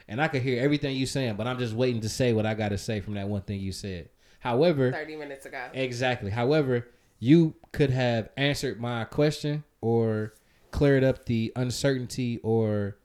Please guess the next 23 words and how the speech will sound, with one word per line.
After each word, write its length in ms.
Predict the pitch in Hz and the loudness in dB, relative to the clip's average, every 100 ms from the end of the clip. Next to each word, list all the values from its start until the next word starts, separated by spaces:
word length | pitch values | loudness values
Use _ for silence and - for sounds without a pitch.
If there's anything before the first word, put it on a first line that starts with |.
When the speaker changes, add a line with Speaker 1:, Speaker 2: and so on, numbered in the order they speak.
| _ _ _ - | _ _ _ -10
Speaker 1:
uh, 160 | 110 107 | -6 0
misunderstanding 680 | 127 - 123 107 127 117 | 0 0 0 0 0 -2
that 120 | 104 | -2
you 60 | 113 | 0
had 120 | 110 | -2
in 80 | 101 | -4
the 80 | 92 | -6
first 320 | 135 135 - | -4 -4 -4
place 460 | 104 95 87 - _ _ _ _ _ _ _ _ _ - | -8 -8 -10 -16 _ _ _ _ _ _ _ _ _ -8
if 140 | 113 | -4
you 80 | 123 | -4
just 160 | 110 107 | -2 -2
listened 240 | 104 98 | -2 -4
for 240 | 90 82 - _ _ _ _ | -8 -10 -12 _ _ _ _
seventeen 680 | - - 127 117 - 117 107 | -10 2 4 4 0 0 0
more 140 | 95 | -2
seconds. 600 | 92 101 85 - - - _ _ _ _ _ _ _ _ _ _ _ - | -4 -10 -10 -14 -18 -20 _ _ _ _ _ _ _ _ _ _ _ -4
'Cause 140 | 143 135 | -4 -2
I 160 | 247 294 | -4 -4
find 340 | 214 202 180 | -2 -2 -2
it 60 | 147 | -2
funny 280 | - 156 139 | 0 0 2
how 500 | 147 156 110 98 | 2 2 0 0